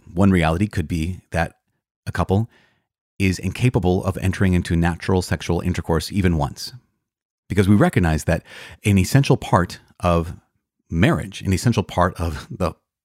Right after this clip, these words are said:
sacrament of holy matrimony, an essential part is the sexual act. Without the sexual act, you might have a great relationship. There might be, uh, an incredible love and support. You might have incredible friendship. There might be a depth of love for each other that is real, and that's, and it takes nothing away from this.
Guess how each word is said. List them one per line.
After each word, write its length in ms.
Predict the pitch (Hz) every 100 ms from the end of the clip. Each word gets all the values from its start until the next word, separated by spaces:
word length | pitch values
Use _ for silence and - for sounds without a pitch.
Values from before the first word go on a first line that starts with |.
| _
sacrament 420 | - 104 - 104 -
of 180 | 104
holy 260 | - 101 113
matrimony, 540 | 107 135 98 78 78 - _ _ _ _
an 80 | 113
essential 320 | 110 160 156
part 260 | - 127 -
is 240 | 110 110 110
the 80 | 107
sexual 360 | 101 - 87
act. 360 | 73 80 - - _ _ _ _ _ -
Without 300 | 113 113 123
the 60 |
sexual 340 | - 98 95 127
act, 260 | 131 - - - - - _
you 120 | 123
might 160 | 120 101
have 100 | 87
a 40 |
great 200 | 82 85
relationship. 580 | 87 113 135 143 156 - - -
There 80 |
might 160 | 98 90
be, 240 | 95 85
uh, 220 | 87 82 80
an 100 | 80
incredible 380 | 85 98 80
love 200 | 80 123
and 120 | 104 92
support. 480 | - - 151 151
You 40 | 92
might 180 | 92 85
have 300 | 90 78 67
incredible 500 | 87 87 82 107 73
friendship. 600 | 69 - 123 139 - 160 - - -
There 100 | 123
might 100 | 147
be 100 | 131
a 60 | 98
depth 440 | 82 127 143 -
of 180 | - 87
love 320 | 92 131 208
for 160 | - 98
each 120 | -
other 200 | 87 87
that 180 | 95 92
is 140 | 82
real, 420 | 87 95 180 87 78
and 140 | 95
that's, 160 | 127 -
and 380 | 92 90 87
it 80 | 110
takes 200 | 135 101
nothing 300 | 107 135 190
away 140 | 175 160
from 160 | 110
this. 240 | 67 -